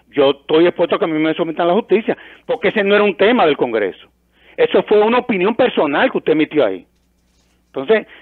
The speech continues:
también hay que saber distinguir hasta dónde, eh,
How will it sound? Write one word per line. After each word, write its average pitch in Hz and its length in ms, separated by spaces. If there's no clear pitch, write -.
también 170 300
hay 220 60
que 240 100
saber 226 280
distinguir 170 920
hasta 147 340
dónde, 143 800
eh, 131 120